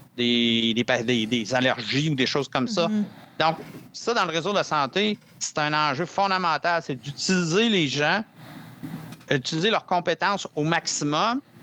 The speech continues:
Speaker 1: puis utiliser d'autres personnes qui ont pas besoin d'autant de compétences pour faire des affaires qui ont pas besoin d'autant de compétences, puis de façon générale, limiter la paperasse, limiter et la, la perte de temps. Parce qu'il y a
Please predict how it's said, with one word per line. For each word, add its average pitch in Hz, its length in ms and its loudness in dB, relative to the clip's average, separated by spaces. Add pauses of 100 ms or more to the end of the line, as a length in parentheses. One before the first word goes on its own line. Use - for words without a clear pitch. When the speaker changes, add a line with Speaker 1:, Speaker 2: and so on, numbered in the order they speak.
(120)
Speaker 1:
puis 165 120 4
utiliser 156 420 0
d'autres 208 260 0
personnes 208 440 0
qui - 80 -4
ont 143 80 0
pas 190 120 -2
besoin 190 300 0
d'autant 180 240 0
de 180 100 -4
compétences 180 560 0
pour - 160 -2
faire 190 120 0
des 170 140 -2
affaires 165 220 2
qui 190 80 -4
ont 156 60 -4
pas 220 140 0
besoin 190 280 0
d'autant 147 240 -2
de 131 100 -8
compétences, 156 480 0 (400)
puis - 80 -20
de 135 80 -2
façon 139 260 0
générale, 147 460 0 (100)
limiter 135 340 2
la 143 80 2
paperasse, 127 640 -2
limiter 135 500 0 (460)
et 156 100 -2
la, 120 200 2
la 117 120 -2
perte - 300 0
de 135 100 0
temps. 151 280 0 (580)
Parce - 160 -2
qu'il 127 200 0
y 120 60 6
a 123 40 4